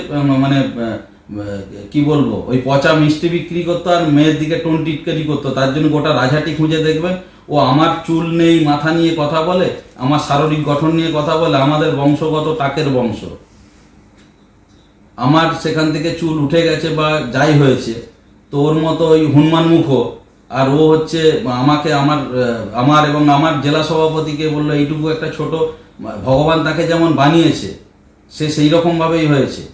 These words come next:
মিড ডে মিলটা বলছি, মিড ডে মিলটা যে সভাপতি আছে এবং শিক্ষা কর্মাধ্যক্ষ এবং খাদ্য কর্মাধ্যক্ষ এই জয়েন্ট ভেঞ্চারে ওখানে একটি <coughs> স্থায়ী সমিতি থেকে টেন্ডার হয়। স্থায়ী সমিতি থেকে টেন্ডার হয়ে তারপর বরাদ দেয়া হয়।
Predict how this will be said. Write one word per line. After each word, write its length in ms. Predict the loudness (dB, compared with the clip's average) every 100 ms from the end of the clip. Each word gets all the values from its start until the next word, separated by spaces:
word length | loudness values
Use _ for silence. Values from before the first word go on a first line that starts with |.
| _ -8 0
মিড 240 | 2 4
ডে 140 | 4
মিলটা 380 | 2 0 0 -2 -2
বলছি, 340 | 0 0 0 -4
মিড 300 | -2 -2 0
ডে 80 | 0
মিলটা 720 | 0 -2 -2 0 0 -2 -8 -20 _ -18
যে 200 | -12 -8 -8 -4
সভাপতি 560 | 2 4 2 -2 0
আছে 200 | 0 0
এবং 280 | 0 0 0
শিক্ষা 400 | -2 -6 -8 -6
কর্মাধ্যক্ষ 640 | -2 0 0 0 -2 -2 -4
এবং 220 | -4 -4 -2
খাদ্য 280 | -2 -2
কর্মাধ্যক্ষ 580 | -2 0 0 2 0 -2
এই 220 | -2 0
জয়েন্ট 340 | 0 2 2 2
ভেঞ্চারে 540 | 2 2 0 0 -2 -8 -18 -10
ওখানে 320 | -4 0 2
একটি 400 | 2 0 -4 -6 -8 -14 -6 2
<coughs> 80 | 4 4 -2
স্থায়ী 280 | -2 -2 -2
সমিতি 300 | -2 -4 -4
থেকে 360 | -6 -6 -6 -8 -10 -14 -20 -18 -18 -18 -4
টেন্ডার 440 | 2 4 6 4 2
হয়। 100 | -4 -8 -18 -20
স্থায়ী 300 | -12 -2 0 0
সমিতি 300 | -2 -2 -4
থেকে 220 | -4 -4 -4
টেন্ডার 400 | -2 -2 0 0
হয়ে 160 | 2 0
তারপর 480 | 2 0 0 0 2
বরাদ 420 | 4 6 6 4
দেয়া 220 | 2 2
হয়। 160 | 0